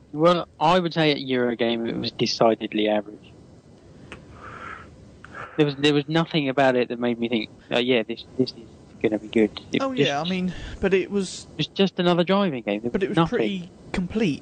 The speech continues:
Speaker 2: if you know what I mean.
Speaker 1: Well, yeah, but the,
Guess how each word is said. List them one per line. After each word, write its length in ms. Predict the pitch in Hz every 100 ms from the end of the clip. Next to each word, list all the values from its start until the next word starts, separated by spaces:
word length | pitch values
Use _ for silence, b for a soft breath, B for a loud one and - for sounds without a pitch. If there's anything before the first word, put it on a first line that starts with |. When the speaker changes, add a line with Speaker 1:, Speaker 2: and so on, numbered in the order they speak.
| -
Speaker 2:
if 140 | 143
you 60 | 135
know 60 |
what 100 | 127
I 40 | 135
mean. 200 | 180 208 - - - - _ _ _ _ _ _ - _
Speaker 1:
Well, 120 | 160
yeah, 280 | 180 220 127
but 260 | 107 123 - - - - - - _ _ _ _ - - -
the, 180 | - 165